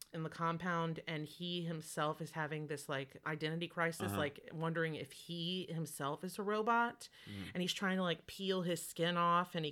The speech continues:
Speaker 1: cuts
Speaker 2: Cuts his arm,
Speaker 1: himself and,
Speaker 2: yeah.
Speaker 1: like, put, spreads blood everywhere. It's fucked up.
Speaker 2: Yeah. So, so, uh, Garland, this is Garland's first movie as a director.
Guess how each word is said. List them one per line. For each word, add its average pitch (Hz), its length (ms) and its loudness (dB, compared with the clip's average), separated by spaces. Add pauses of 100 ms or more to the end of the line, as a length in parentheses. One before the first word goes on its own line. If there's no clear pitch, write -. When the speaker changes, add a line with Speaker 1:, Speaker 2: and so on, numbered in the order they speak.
Speaker 1:
cuts - 300 0
Speaker 2:
Cuts - 120 -2
his 190 160 2
arm, 190 100 2
Speaker 1:
himself 190 440 6
and, 170 80 4
Speaker 2:
yeah. 156 60 2
Speaker 1:
like, 147 140 2 (220)
put, 202 180 -4
spreads 175 380 0
blood 160 300 2
everywhere. 170 240 0
It's - 160 -8 (340)
fucked 170 320 -2
up. 123 380 -2
Speaker 2:
Yeah. 92 180 0 (140)
So, 107 260 4 (480)
so, 127 320 4
uh, 98 500 2
Garland, 127 540 0
this 120 200 -2
is 107 100 -4
Garland's 110 440 -2
first 110 200 -4
movie 107 140 0
as 98 60 -2
a 104 40 0
director. 101 520 0